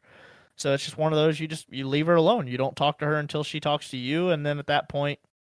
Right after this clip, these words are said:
you, you know, you kinda tread carefully if, if that you don't fire it back up. But most of the time you can get back in and you can have a adult conversation, and the,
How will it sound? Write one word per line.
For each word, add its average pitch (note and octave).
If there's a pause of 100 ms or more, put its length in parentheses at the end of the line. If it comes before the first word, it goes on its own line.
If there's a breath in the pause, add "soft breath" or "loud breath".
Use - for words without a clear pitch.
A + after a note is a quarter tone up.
(240)
you, D#3 (360)
you C#3+
know, D3
you C#3+ (120)
kinda D3
tread D3+
carefully F#3
if, C#3+
if D#3+
that D#3+
you D3+
don't D3+
fire D3+
it -
back D3
up. D#3 (500 soft breath)
But -
most D3+
of -
the C#3+
time C#3
you C3+
can C3+
get C3+
back B2+
in B2+
and B2
you B2
can B2
have A#2+
a A2+ (140)
adult C3
conversation, B2+
and B2
the, B2